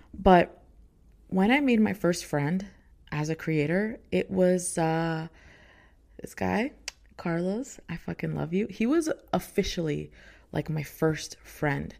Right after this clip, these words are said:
Um, and we were friends, like, only online. And this is kind of where I started to really find the people that I, 'cause I, like, you can pick and choose your friends,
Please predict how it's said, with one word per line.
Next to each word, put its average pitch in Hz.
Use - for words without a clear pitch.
Um, 160
and 170
we 196
were 254
friends, 185
like, 175
only 214
online. 160
And 170
this 196
is 277
kind 240
of 185
where 175
I 165
started 165
to 160
really 247
find 202
the 202
people 226
that 170
I, 170
'cause 190
I, 185
like, 190
you 208
can 285
pick 262
and 226
choose 208
your 170
friends, 156